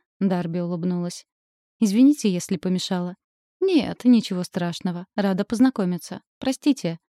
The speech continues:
снова сказала Брит. «Наша няня попала в больницу».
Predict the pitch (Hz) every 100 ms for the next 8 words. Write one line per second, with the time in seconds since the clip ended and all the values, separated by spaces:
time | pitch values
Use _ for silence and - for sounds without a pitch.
0 | _ _ - - 185 170 170 - 175 180
1 | 175 175 175 - _ _ _ - 233 185
2 | 196 185 185 196 - 180 175 175 170 208
3 | 233 233 - 160